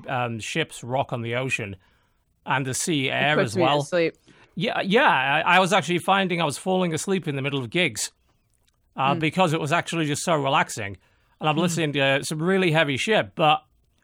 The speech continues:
Speaker 1: I'm finding myself dozing off 'cause the ship's rocking back and forth just a little bit. The sea air's there. You know, I'm really liking the music. I'm like, "Uh, like, what the fuck? How am I falling asleep in the middle of this? This is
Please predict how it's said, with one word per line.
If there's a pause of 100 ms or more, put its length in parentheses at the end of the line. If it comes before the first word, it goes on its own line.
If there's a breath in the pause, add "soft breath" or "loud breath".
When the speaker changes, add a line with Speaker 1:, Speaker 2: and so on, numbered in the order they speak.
(140)
Speaker 1:
I'm
finding
myself
dozing
off (400 soft breath)
'cause (380)
the
ship's
rocking
back
and
forth
just
a
little
bit. (640)
The
sea
air's
there. (300 soft breath)
You
know,
I'm
really
liking
the
music.
I'm
like,
"Uh,
like,
what
the
fuck?
How
am
I
falling
asleep
in
the
middle
of
this?
This
is